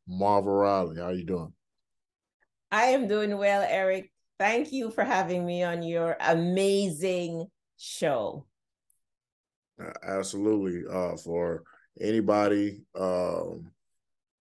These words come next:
Speaker 1: that don't know who this is, that haven't watched, uh, any of my content, uh, I interviewed her, um, a while back, and, uh, she's an author. She's put out plenty of books, and she just recently dropped, uh,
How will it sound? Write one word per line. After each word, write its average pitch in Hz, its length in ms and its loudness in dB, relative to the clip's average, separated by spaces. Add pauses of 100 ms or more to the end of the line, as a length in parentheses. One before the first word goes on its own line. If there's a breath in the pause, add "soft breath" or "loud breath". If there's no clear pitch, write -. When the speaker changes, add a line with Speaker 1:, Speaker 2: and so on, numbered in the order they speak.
(380)
Speaker 1:
that 98 220 -2
don't 101 240 2
know 104 160 4
who 104 240 4
this 92 180 -2
is, 95 380 2
that 90 160 -2
haven't 92 300 -2
watched, - 460 -4
uh, 87 200 0
any 95 220 0
of 92 60 2
my 90 160 0
content, 95 640 -2
uh, 87 100 -6
I 87 200 -2
interviewed 95 420 0
her, 92 340 2 (760 soft breath)
um, 80 600 -4 (420)
a 95 80 -10
while 90 240 4
back, 95 380 2 (800)
and, 85 200 -8
uh, 85 240 0
she's 90 260 -4
an 85 40 -2
author. 87 480 0
She's 85 220 -10
put 98 240 0
out 87 260 0
plenty 95 320 0
of 85 160 -2
books, 98 460 0 (220)
and - 120 -16
she 82 140 -8
just 85 300 -6
recently 92 520 -2
dropped, 92 440 0
uh, 82 280 -4